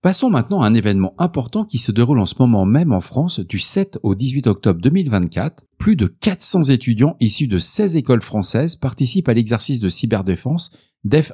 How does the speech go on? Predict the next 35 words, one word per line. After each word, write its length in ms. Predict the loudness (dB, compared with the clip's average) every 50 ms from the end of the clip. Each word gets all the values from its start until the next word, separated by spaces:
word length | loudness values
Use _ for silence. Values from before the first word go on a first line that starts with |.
| -4
hack 200 | -4 -2 -2 0
deux 100 | 2 2
mille 160 | 2 4 2
vingt-quatre, 500 | 2 0 0 -2 -2 -6 -10 -10 -12 -16 -20 _ _ _
organisé 520 | -8 -6 -4 0 2 2 4 4 2 2 0
par 160 | 0 0 -2
le 100 | -2 -2
ComCyber. 580 | 0 0 0 0 0 0 -2 -2 -4 -4 -8 -12 -16 _ _ _ _ _ _ _ _
Cet 260 | -4 -2 -2 0 0
entraînement 640 | -2 0 2 2 4 4 4 4 2 0 -4 _ _ _ _ _
immerge 380 | 0 2 4 4 2 2 0 0
les 60 | 0
participants 500 | 0 0 0 0 0 0 0 0 2 2
dans 100 | 2 2
des 80 | 2
scénarios 400 | 0 0 -2 -2 -2 0 2 2
d'attaque 360 | 4 2 2 0 -4 -8 -8 _
complexes 500 | 2 2 2 4 4 2 2 2 0 2
où 80 | 2 4
ils 100 | 4 4
doivent 220 | 4 2 2 0 0 0
analyser 440 | 0 2 2 2 0 2 2 2
des 120 | 2 2 0
failles 300 | 0 0 -2 0 0 0
et 40 | 0
déployer 340 | -2 -2 0 0 0 0
des 100 | 0 -2
stratégies 480 | -4 -4 -4 -6 -4 -2 -2 -2 -2 -2
de 100 | -2 -2
défense 540 | 0 0 0 0 0 -2 -4 -4 -4 -6 -6
pour 160 | -8 -10 -8
protéger 420 | -4 -4 -2 0 2 2 2 2
les 80 | 0 -2
systèmes 320 | -2 -4 -4 -2 0 0
d'information. 600 | 0 0 -2 -4 -6 -8 -6 -8 -10 -10 -12 -16